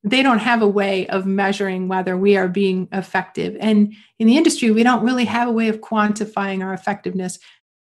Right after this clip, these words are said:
Before and after pictures, by the way, are not a credible way of quantifying our effectiveness. So it's education, it's peer interaction. And when you're going into risky territory, it's supervision. We can bring in a model of supervision.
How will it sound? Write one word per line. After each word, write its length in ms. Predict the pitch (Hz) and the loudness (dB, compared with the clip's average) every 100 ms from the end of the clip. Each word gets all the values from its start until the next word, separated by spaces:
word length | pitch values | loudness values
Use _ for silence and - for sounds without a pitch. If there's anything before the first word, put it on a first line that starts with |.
| 202 | -6
Before 300 | 214 226 269 | -2 0 2
and 80 | 247 | 4
after 220 | 226 226 | 2 0
pictures, 380 | 220 214 214 202 | -2 -2 0 0
by 240 | 202 196 196 | 2 0 0
the 100 | 190 | 0
way, 140 | 190 | 0
are 100 | 185 | 0
not 280 | 196 190 190 | 0 0 -2
a 100 | 185 | -4
credible 420 | - 208 185 185 | -2 -2 0 -2
way 240 | 185 180 | -4 -4
of 160 | 160 180 | -6 -6
quantifying 720 | - 196 185 202 202 185 185 | -2 -2 -2 -4 -4 -2 -4
our 100 | 180 | -6
effectiveness. 760 | 180 185 - 185 - - - - - _ _ _ _ _ | -4 -6 -6 -8 -8 -10 -12 -14 -20 _ _ _ _ _
So 200 | - 269 | -6 0
it's 160 | 233 220 | 2 2
education, 840 | 233 240 262 247 220 226 202 202 - _ - | 0 0 -2 -2 -2 -2 -2 -2 -8 _ -2
it's 240 | 214 214 | 0 0
peer 320 | - 262 254 | -4 0 0
interaction. 840 | 226 214 202 185 180 - 190 190 185 _ _ _ | 2 2 2 -2 -6 -8 -6 -6 -8 _ _ _
And 480 | 233 240 240 220 220 _ _ _ - | 2 4 4 2 -2 _ _ _ 0
when 160 | 247 | 4
you're 80 | 233 | 4
going 320 | 220 233 285 | 4 4 4
into 600 | 254 233 226 214 208 202 202 _ _ - | 4 2 2 2 4 2 -2 _ _ -6
risky 500 | 202 226 220 - 240 | 0 2 2 2 2
territory, 760 | 226 277 330 - 180 180 190 - | 2 2 2 0 -4 -4 -4 0
it's 380 | 226 226 - _ _ _ _ | -2 -2 -8 _ _ _ _
supervision. 800 | - - 285 247 208 202 185 180 | -4 0 2 4 2 2 -2 -2
We 120 | 208 | -2
can 180 | 226 233 | 2 4
bring 200 | 208 226 | 4 2
in 140 | 220 208 | 2 2
a 40 | |
model 420 | 196 202 208 202 | 2 0 0 -2
of 100 | 190 | -4
supervision. 720 | - 208 196 180 202 196 185 | -6 -6 -4 0 0 -2 -6